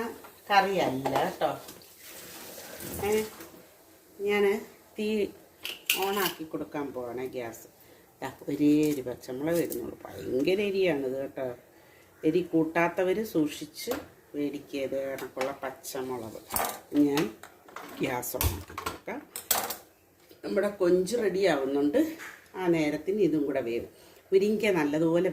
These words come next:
വേവണം കേട്ടോ. കൊഞ്ചിൻ്റെ ഒരുപാട് വിഭവങ്ങൾ എൻ്റെ ചാനലിലുണ്ട്, പക്ഷേ ആ ഇടുന്ന ദിവസം നല്ല വ്യൂ കാണും, പിന്നീട് അങ്ങോട്ട് പോകത്തില്ല. അപ്പോൾ ഇത് ഞാൻ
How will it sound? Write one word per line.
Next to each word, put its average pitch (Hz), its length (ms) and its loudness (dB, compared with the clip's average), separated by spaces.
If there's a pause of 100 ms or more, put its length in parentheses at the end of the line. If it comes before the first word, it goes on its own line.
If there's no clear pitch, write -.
വേവണം 120 420 0 (100)
കേട്ടോ. 180 240 -6 (1700)
കൊഞ്ചിൻ്റെ 220 580 2 (280)
ഒരുപാട് 240 760 2 (100)
വിഭവങ്ങൾ 180 680 6 (400)
എൻ്റെ 165 320 2 (680)
ചാനലിലുണ്ട്, 165 920 4
പക്ഷേ 185 260 -6 (140)
ആ 190 60 0 (140)
ഇടുന്ന 190 320 4 (140)
ദിവസം 170 360 4 (120)
നല്ല 160 380 4
വ്യൂ 127 240 -2
കാണും, 120 300 -2 (420)
പിന്നീട് 208 360 4
അങ്ങോട്ട് 175 260 6 (100)
പോകത്തില്ല. 123 560 -2 (480)
അപ്പോൾ 165 220 2
ഇത് 175 100 6 (120)
ഞാൻ 160 160 8